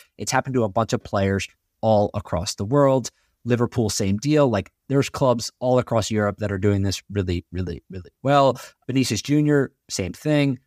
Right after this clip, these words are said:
A bunch of other players, right? There's this South America. It's in England. It's in Spain. It's t-, essentially everywhere in the world that this is happening.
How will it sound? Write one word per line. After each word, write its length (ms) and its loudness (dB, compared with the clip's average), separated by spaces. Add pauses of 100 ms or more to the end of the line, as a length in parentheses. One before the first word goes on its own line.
A 20 -20
bunch 160 0
of 80 2
other 140 2
players, 340 -6
right? 240 -2
There's 240 -4
this 160 -6
South 240 0
America. 560 0
It's 140 -10
in 80 -6
England. 460 0 (200)
It's 160 -14
in 120 -10
Spain. 500 -2
It's 220 -10 (360)
t-, 180 -10
essentially 440 0
everywhere 340 0
in 60 0
the 80 -2
world 300 -4
that 100 -6
this 160 -6
is 100 -6
happening. 540 -2